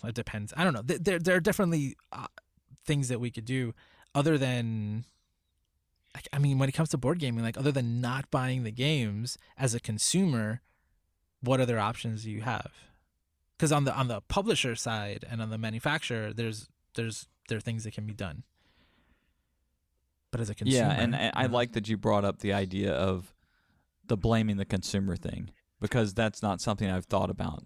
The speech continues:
Speaker 2: It, it, the fact is, the p-, the powers that be have a, a much bigger responsibility to try to usher forth an environmental revolution in the world than, than we as consumers do.
Speaker 1: Yeah.
Speaker 2: But
Speaker 1: Yeah.
Speaker 2: we can impact those,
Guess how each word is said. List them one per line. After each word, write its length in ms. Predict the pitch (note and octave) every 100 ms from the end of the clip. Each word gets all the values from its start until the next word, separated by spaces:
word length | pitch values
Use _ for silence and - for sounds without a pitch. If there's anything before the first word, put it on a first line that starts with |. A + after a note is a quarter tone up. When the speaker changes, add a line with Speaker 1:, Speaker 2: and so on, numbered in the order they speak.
| - -
Speaker 2:
It, 280 | F2+ A2 -
it, 120 | G2+ -
the 60 |
fact 320 | A2+ A#2+ A2+ A2
is, 180 | G2+
the 100 | -
p-, 180 | G2 A2+ -
the 140 | G2+
powers 320 | G#2+ G#2 G2+
that 120 | F#2
be 280 | - F#2+ F2 - _ _ _ _ _ _ _
have 240 | - A#2 G2+ -
a, 200 | G#2 G2+ D#2+
a 80 |
much 280 | G#2+ A2+ -
bigger 240 | A2+ G2 G2+
responsibility 880 | F#2+ - G2 F#2+ - F#2 G2 F#2+ F#2
to 160 | -
try 200 | - F#2+ F2+
to 240 | E2 - - _ -
usher 340 | E2 F#2+ G2 F#2
forth 420 | - G2+ F#2 -
an 140 | F#2 F#2+
environmental 840 | F#2+ G2+ G2+ G2+ G2 F#2+ G2 G2 - G#2+
revolution 600 | G2+ F#2+ G2+ G#2+ - F#2
in 100 | F#2
the 60 |
world 400 | F2+ F#2+ F#2 F2+ F#2+
than, 300 | F#2 F#2 -
than 220 | G#2 G2
we 140 | G2+ F#2+
as 120 | F2+
consumers 580 | G2+ G2 A2+ G2+ G2 -
do. 300 | F2+ E2 F2+ _ _ A2
Speaker 1:
Yeah. 160 | C#3+ B2 _ _ _ _ _ -
Speaker 2:
But 120 | G2+
Speaker 1:
Yeah. 60 |
Speaker 2:
we 120 | A#2 C3
can 160 | C3
impact 500 | G2 A#2+ A2+ G#2+ - -
those, 680 | G#2 G2+ G2 G2 - -